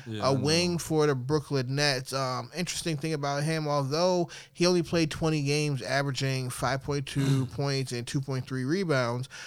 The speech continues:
Speaker 2: um, and fourteen minutes per night averaging, he did shoot about forty-three percent from beyond the
Speaker 1: Yeah.
Speaker 2: three-point line.
Speaker 1: Now, David Nwaba,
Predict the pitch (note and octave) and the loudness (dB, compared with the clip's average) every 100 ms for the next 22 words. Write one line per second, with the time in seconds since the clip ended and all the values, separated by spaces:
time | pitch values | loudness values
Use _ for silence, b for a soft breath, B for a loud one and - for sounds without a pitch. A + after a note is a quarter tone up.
0 | B - C3 B2 A#2+ D3+ C#3+ C3+ F#3+ F3+ | B 0 2 2 -2 -4 -4 0 2 2
1 | - E3 D#3 D3+ C#3 C#3+ C#3 C#3 B2 F2+ | 2 2 4 2 2 0 2 2 0 0
2 | B2+ A#2+ G#2 A#2+ B2 C#3 A#2+ D#3+ E3 - | 0 -2 -6 -8 -4 -4 0 2 2 2
3 | - F3+ E3+ B2+ - B B B C3 B2 | 2 2 2 2 -4 B B B -4 -2
4 | A2+ - E3+ E3 D#3 - D3+ C3+ C3+ A#2+ | -2 -2 6 8 8 2 -2 -2 -2 -4
5 | - A#2+ - - B2 G#2+ G#2+ A2+ A2 G#2 | -2 -4 -6 -8 -6 -6 -6 -6 -6 -8
6 | G2 F#2 G2 G2 G#2 F#2+ F2+ G#2+ G#2 G2+ | -10 -12 -12 -10 -8 -6 -4 -6 -6 -10
7 | D2 C#2 C2+ C3 C3 B2 A#2+ D3+ E3 C#3 | -10 -14 -10 -4 -2 -4 -2 -2 -2 -2
8 | B2+ B2+ A#2 G#2 F#2+ F#2 | -4 -4 -4 -6 -10 -16